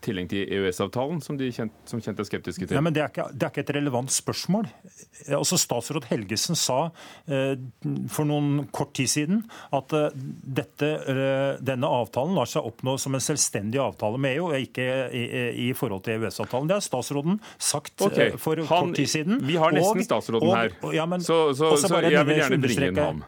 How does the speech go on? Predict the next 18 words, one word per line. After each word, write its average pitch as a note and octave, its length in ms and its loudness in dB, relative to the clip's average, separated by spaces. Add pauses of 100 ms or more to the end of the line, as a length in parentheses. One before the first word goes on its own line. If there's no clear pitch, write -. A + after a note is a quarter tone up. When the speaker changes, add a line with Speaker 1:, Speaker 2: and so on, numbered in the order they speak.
(340)
Speaker 2:
Ja, C3+ 80 -2
men E3 80 -2
bare D#3+ 220 0
understreke C#3 420 -2
også G3+ 220 0
at, - 160 -4
eh, E3 80 -6 (180)
den C#3 160 -2
sak B2+ 240 -4
som - 140 -6
er D#3+ 80 0
lagt - 100 -6
frem C3 80 -6
på A2 80 -8
Stortinget, D#3 400 -4
inneholder A2+ 380 0
ikke C3+ 100 -6
dette. G#2 300 -6